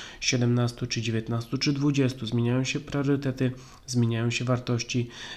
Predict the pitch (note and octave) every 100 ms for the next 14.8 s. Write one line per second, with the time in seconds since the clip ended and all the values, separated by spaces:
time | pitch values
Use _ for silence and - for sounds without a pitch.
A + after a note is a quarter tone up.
0 | - B2 A#2 A2+ A2+ B2+ C3 B2 - B2
1 | A#2+ A#2 - A#2 A#2+ A#2+ A#2+ A2+ - A#2+
2 | A2+ A#2+ - B2+ B2+ B2+ C3+ C#3 C#3 C3+
3 | B2+ C3+ D#3 E3 - - - - - -
4 | D#3+ D#3 C#3 D3 C3 C3+ - A#2+ A2 -
5 | A2 A2+ - - - B2+ B2 - A#2+ B2
6 | B2 A#2 A2+ A#2 A2+ A2 A2+ A#2 A2 A2+
7 | G#2+ - A2+ - A#2+ A#2+ B2+ B2+ C3 -
8 | C3 A#2+ B2 A#2 B2 A2+ A2+ G#2+ - -
9 | - - - B2 A#2+ - B2 B2 A#2+ A#2
10 | B2+ B2 A#2 B2+ - A#2+ A2+ A2 A2+ A2+
11 | A2 - - B2 A#2+ A2+ B2 A#2 A#2 B2
12 | A#2+ - B2+ C3+ C#3 - C3+ B2+ C3+ B2+
13 | B2 A#2+ A#2+ B2 B2 - - - C3+ C3
14 | B2+ B2 A#2 B2 A#2 A#2 A2+ G#2+